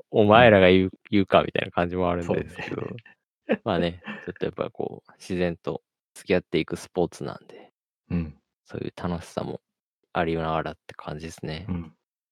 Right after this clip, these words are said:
Speaker 1: うん。
Speaker 2: まあね、あの、今日の話は、科学的に言えば、多分難しい公式とかあるんでしょうけど、
Speaker 1: うん。
Speaker 2: マキちゃんがうまく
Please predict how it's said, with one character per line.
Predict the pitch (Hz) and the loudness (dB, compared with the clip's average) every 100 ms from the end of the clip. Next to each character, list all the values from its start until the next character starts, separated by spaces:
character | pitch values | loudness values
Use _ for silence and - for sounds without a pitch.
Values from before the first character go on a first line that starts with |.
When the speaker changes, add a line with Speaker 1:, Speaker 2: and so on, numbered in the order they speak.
| _ - | _ -12
Speaker 1:
う | |
ん。 | 80 - 95 _ _ _ _ - | -12 -12 -16 _ _ _ _ -14
Speaker 2:
ま | 85 | -12
あ | 78 | -12
ね、 | 85 80 - - | -14 -14 -14 -10
あ | 90 | -8
の、 | 82 78 78 - - | -8 -12 -16 -16 -4
今 | 107 | 0
日 | 95 | 0
の | |
話 | 85 85 90 - 101 | 0 -2 -4 -2 0
は、 | 87 78 - - _ _ _ _ | 0 -4 -10 -20 _ _ _ _
科 | - 95 | -8 -4
学 | 92 98 - | -4 -4 -2
的 | - 101 107 123 - _ _ - | 0 2 2 0 -2 _ _ -4
に | 104 98 117 101 | 0 0 0 0
言 | 104 | 2
え | |
ば、 | 101 87 - - _ _ | 2 -2 -6 -16 _ _
多 | - 87 | -10 -8
分 | 82 85 87 _ - | -8 -12 -16 _ -4
難 | 92 90 104 | -2 0 -2
し | 90 - | 0 2
い | 98 | 0
公 | - 101 98 | 0 0 0
式 | - 104 | 0 -2
と | 90 | -2
か | - | 0
あ | 90 | 2
る | 98 | 4
ん | 92 | 4
で | |
し | 87 | 2
ょ | 90 | 0
う | 85 | -2
け | 85 | -4
ど、 | 82 | -4
Speaker 1:
う | |
ん。 | 82 | 0
Speaker 2:
マ | 95 | 0
キ | 92 | -2
ち | 90 | -4
ゃ | |
ん | |
が | 82 | -6
う | |
ま | 85 87 | -8 -8
く | 85 | -10